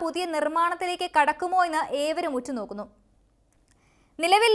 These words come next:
ലോകമെമ്പാടുമുള്ള സൈനിക ശക്തികളുടെ പ്രധാന ശ്രദ്ധാകേന്ദ്രമായി ബഹിരാകാശം മാറിയിരിക്കുന്നതായി വിദഗ്ധർ അഭിപ്രായപ്പെടുന്നു. ബഹിരാകാശ പര്യവേക്ഷണം നടത്തിയിരുന്ന മനുഷ്യർ ബഹിരാകാശത്തിന്റെ വാണിജ്യവൽക്കരണത്തിൽ കടക്കുകയാണ്. ഇനി രാജ്യങ്ങൾ ശ്രദ്ധ കേന്ദ്രീകരിക്കുക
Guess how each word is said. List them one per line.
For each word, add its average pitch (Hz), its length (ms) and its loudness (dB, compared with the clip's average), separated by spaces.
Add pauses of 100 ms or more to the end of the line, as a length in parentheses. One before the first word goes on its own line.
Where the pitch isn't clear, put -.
ലോകമെമ്പാടുമുള്ള 392 840 6
സൈനിക 359 440 2 (100)
ശക്തികളുടെ 349 420 0
പ്രധാന 339 480 0
ശ്രദ്ധാകേന്ദ്രമായി 339 1040 2 (320)
ബഹിരാകാശം 370 800 4
മാറിയിരിക്കുന്നതായി 302 840 2 (120)
വിദഗ്ധർ 320 420 2
അഭിപ്രായപ്പെടുന്നു. 269 720 0 (580)
ബഹിരാകാശ 339 640 6
പര്യവേക്ഷണം 330 540 2
നടത്തിയിരുന്ന 339 440 2
മനുഷ്യർ 277 460 0 (400)
ബഹിരാകാശത്തിന്റെ 349 760 2
വാണിജ്യവൽക്കരണത്തിൽ 330 1040 2 (200)
കടക്കുകയാണ്. 262 760 -2 (480)
ഇനി 370 120 0
രാജ്യങ്ങൾ 370 480 8
ശ്രദ്ധ 349 280 0
കേന്ദ്രീകരിക്കുക 359 920 4